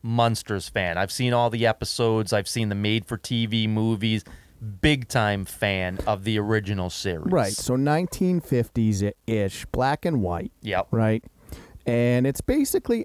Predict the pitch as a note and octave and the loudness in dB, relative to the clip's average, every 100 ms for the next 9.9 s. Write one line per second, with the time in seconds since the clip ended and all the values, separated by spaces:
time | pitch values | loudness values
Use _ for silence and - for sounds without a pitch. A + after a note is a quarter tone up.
0 | - A#3+ D4 - G#3 F#3 - D3 D3 C#3 | 0 0 0 0 2 2 0 2 2 2
1 | B2+ - C3 A#2+ - G#2 G#2 G2+ G#2 - | 0 -2 0 0 0 0 0 -2 -6 -4
2 | G2 F2+ E2+ - - - - F2 - - | -4 -2 -4 -6 -8 -8 -6 -8 -10 -10
3 | B3 C3 - - - E3+ - E3 C#3+ D3 | 0 0 0 -8 -4 -4 -2 -4 -4 -6
4 | B2 A#2 A2+ A#2 B2+ B2+ A2+ G#2+ F#2+ F2 | -6 -8 -8 -2 2 4 4 0 -2 -4
5 | F#2+ G2+ G2 G2 G2 - _ _ - - | 0 2 2 -2 -4 -8 _ _ -10 -6
6 | - F#3 E3+ D#3+ D3 C3 - B2+ A#2 A2 | 0 0 2 2 2 2 0 0 0 0
7 | G#2+ G#2 - _ _ _ _ _ _ _ | -2 -4 -10 _ _ _ _ _ _ _
8 | - C#3+ D#3 D#3+ C#3+ - - - C3 A#2+ | -2 0 2 2 0 -2 -4 -2 0 2
9 | A#2 A2 G#2+ G2+ - G#2 F2+ E2+ - | 2 2 0 -4 -4 -4 -4 -6 -14